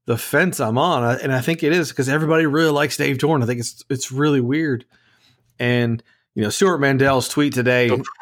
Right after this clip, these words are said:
Speaker 2: yeah.
Speaker 1: was his mailbag about why is Dave Dorn not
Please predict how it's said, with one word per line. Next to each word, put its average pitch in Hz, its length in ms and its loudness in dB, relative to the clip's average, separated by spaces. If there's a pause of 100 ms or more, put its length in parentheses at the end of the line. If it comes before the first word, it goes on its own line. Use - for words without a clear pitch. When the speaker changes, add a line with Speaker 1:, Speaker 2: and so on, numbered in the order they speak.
(280)
Speaker 2:
yeah. 113 80 -6 (240)
Speaker 1:
was 107 640 -2
his 127 220 0
mailbag 107 680 0 (640)
about 107 680 0 (800)
why 135 320 2
is 135 120 0
Dave 123 220 2
Dorn 120 440 2
not 113 340 0